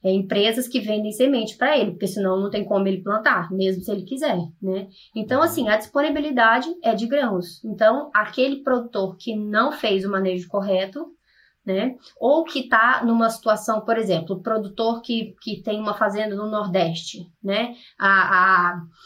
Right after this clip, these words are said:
Speaker 1: parte hídrica do Nordeste, né? O, a, o déficit hídrico do
Speaker 2: Uhum.
Speaker 1: Nordeste é muito grande, né? Então, é, tem que recorrer, por exemplo, à palma, né? A outras plantas, né? Que não são necessariamente,
Speaker 2: Sim.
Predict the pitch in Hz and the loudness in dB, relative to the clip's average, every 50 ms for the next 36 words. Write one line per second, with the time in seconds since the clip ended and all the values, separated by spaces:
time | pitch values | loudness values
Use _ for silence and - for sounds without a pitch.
0 | - _ - - - 208 202 - - - 208 220 247 269 214 190 190 - 208 196 | -20 _ -8 -2 0 0 0 0 -2 -4 -2 0 0 0 -2 -2 -4 -2 -2 -2
1 | 175 190 196 196 180 185 180 190 196 196 190 190 - - 185 190 202 190 180 170 | 0 0 0 0 0 0 2 2 4 4 2 2 -2 -4 -2 -2 0 -2 -2 -4
2 | 170 190 185 180 175 165 - - 202 170 185 202 214 208 - - - 202 202 220 | -2 -2 -2 -2 -2 -4 -6 -6 -4 0 2 4 4 4 2 -2 -10 -8 -8 -8
3 | 190 - - - 202 196 190 190 180 190 190 185 - 190 185 190 202 220 226 - | -8 -10 -10 -6 -4 -2 -2 0 0 0 0 0 0 -2 -2 -2 -2 -4 -4 -6
4 | 214 180 185 196 196 202 202 196 180 165 165 170 185 185 185 175 175 - 196 202 | -4 -2 0 2 4 4 4 4 2 0 -2 -2 -4 -4 -4 -6 -2 0 0 0
5 | 214 220 190 185 - - _ - 185 185 185 180 175 - - 202 208 220 220 220 | 0 -2 -6 -8 -10 -18 _ -6 -2 0 0 0 0 -2 -4 -4 -4 -4 -6 -8
6 | - 214 208 196 196 190 202 196 - 208 202 202 196 190 202 202 202 185 180 170 | -8 -6 -4 -4 -2 -2 -4 -4 -4 -4 -2 -2 -2 -2 -2 -2 -2 0 0 -2
7 | 170 170 190 180 - - - 196 208 220 220 214 208 202 190 175 170 170 170 170 | -2 -2 -2 -4 -2 0 2 4 4 6 4 4 4 4 2 2 0 0 0 -2
8 | 190 202 202 180 185 190 214 240 233 - 208 196 185 - - - 196 196 202 214 | -2 -2 -2 -2 -2 -2 -2 -2 -2 -2 -4 -4 -6 -8 -10 -6 -2 -2 -2 -2
9 | 214 202 - 175 175 180 185 190 185 190 - 196 180 180 185 175 - - 202 196 | -2 -6 -6 -6 -4 -4 -2 -4 -4 -6 -4 -4 -2 -2 -2 -4 -4 -2 -2 -2
10 | 196 185 175 170 - - - 190 180 175 175 180 180 180 175 - - 175 170 | -2 -2 -4 -6 -8 -8 -6 -4 -4 -2 -2 -2 -2 -2 -4 -6 -6 -8 -8